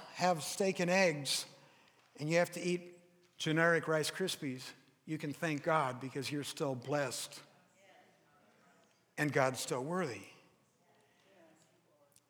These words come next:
And you can thank God and you can praise God, whether you're making coffee, whether you're taking a shower, whether you're having to change a flat tire,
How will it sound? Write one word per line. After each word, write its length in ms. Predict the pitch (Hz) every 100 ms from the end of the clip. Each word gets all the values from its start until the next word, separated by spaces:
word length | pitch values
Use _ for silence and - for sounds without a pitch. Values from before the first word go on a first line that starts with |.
| _ _ -
And 160 | 180
you 80 | 190
can 140 | 196 170
thank 320 | - 196 170
God 400 | 180 175 160 135 - -
and 140 | - 160
you 80 | 160
can 160 | 160
praise 380 | 143 175 175 135
God, 340 | 165 139 127 117 135
whether 200 | 143 139
you're 120 | 135
making 340 | 139 139 131
coffee, 440 | 123 160 175 - 277 - - - - - -
whether 220 | 160 156
you're 140 | 156 135
taking 380 | 127 160 151 135
a 40 |
shower, 520 | 123 175 185 226 269 - - - - _ _ _ _ _ _ _ -
whether 260 | 160 180
you're 200 | 196 190
having 320 | 180 185 190
to 160 | 180 180 -
change 280 | - 196 190
a 60 | 170
flat 320 | - 202 208
tire, 420 | 220 269 151 -